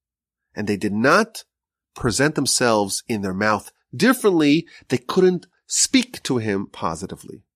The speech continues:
So here's the question. Is being two-faced a good thing or a bad thing? Caleb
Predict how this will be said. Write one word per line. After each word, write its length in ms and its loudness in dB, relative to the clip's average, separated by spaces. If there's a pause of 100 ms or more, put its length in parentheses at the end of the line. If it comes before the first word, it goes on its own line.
(720)
So 160 0
here's 180 4
the 60 2
question. 560 0 (580)
Is 180 2
being 380 2 (280)
two-faced 840 0 (480)
a 140 4
good 320 2
thing 400 2 (600)
or 140 0
a 40 -2
bad 240 0
thing? 320 -8 (560)
Caleb 680 0